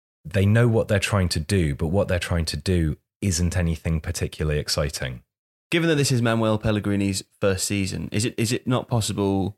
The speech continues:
Speaker 2: and also, as Seb alluded to, the number of, uh, changes in, in, in the playing staff, is it possible that, that they are, Pellegr-, Pellegrini is trying to build a basis from which to, to, to move on from as of next season? You're go-, going back to basics, for example.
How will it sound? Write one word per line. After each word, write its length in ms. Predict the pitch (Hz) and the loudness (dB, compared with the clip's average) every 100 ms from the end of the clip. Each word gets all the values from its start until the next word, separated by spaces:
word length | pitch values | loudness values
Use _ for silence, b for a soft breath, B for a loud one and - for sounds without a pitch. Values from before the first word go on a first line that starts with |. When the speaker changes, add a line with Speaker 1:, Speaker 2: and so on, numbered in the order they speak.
| - | -4
Speaker 2:
and 140 | 107 | -2
also, 360 | 110 101 101 98 | 0 0 2 2
as 140 | 95 | 0
Seb 200 | - 101 | 0 0
alluded 340 | 95 98 98 90 | 0 0 0 -2
to, 100 | 95 | -2
the 60 | 95 | 0
number 300 | 92 92 92 | 0 0 -2
of, 140 | 87 | -2
uh, 300 | 87 80 85 - _ - | 0 0 -2 -8 _ -8
changes 400 | - 107 95 95 | -2 0 0 0
in, 340 | 92 90 50 | -2 -2 -4
in, 440 | 50 50 73 - 92 | -10 -10 -8 -6 -4
in 100 | 98 | -4
the 60 | |
playing 300 | 95 104 92 | -2 0 0
staff, 320 | 90 - 82 - _ _ _ - | -2 -4 -6 -10 _ _ _ -4
is 180 | 120 123 | 0 0
it 80 | |
possible 380 | 123 117 107 104 | 2 2 2 0
that, 160 | 104 - | 0 -4
that 340 | 60 57 98 92 | -8 -6 -2 0
they 160 | 101 | 2
are, 220 | 95 92 - - - | 2 2 0 -4 -4
Pellegr-, 380 | - 104 101 101 | 0 0 0 -4
Pellegrini 380 | 104 101 98 95 | -2 0 0 0
is 60 | |
trying 180 | - 98 | 0 -2
to 100 | 95 | -2
build 340 | - 104 98 - | 0 2 2 -2
a 80 | 101 | -2
basis 360 | 101 95 95 92 | -2 -2 -2 -2
from 220 | 98 95 | -2 -2
which 160 | - - | -2 -6
to, 140 | - | -8
to, 280 | - 95 87 | -4 -4 -4
to 140 | - | -2
move 280 | 101 117 98 | 2 2 2
on 300 | 92 90 92 _ _ _ | 0 -2 -6 _ _ _
from 340 | - 90 85 - - | -4 -2 -4 -10 -8
as 160 | 95 | -6
of 120 | 92 101 | -4 -4
next 240 | - - | -4 -4
season? 260 | 95 92 92 | -6 -4 -2
You're 140 | 95 | -2
go-, 160 | 104 - | -2 -2
going 240 | 101 95 | 0 0
back 160 | 98 - | -2 -4
to 80 | |
basics, 320 | - 95 - - | -6 -4 -6 -6
for 80 | |
example. 280 | 92 95 98 | -4 -2 -4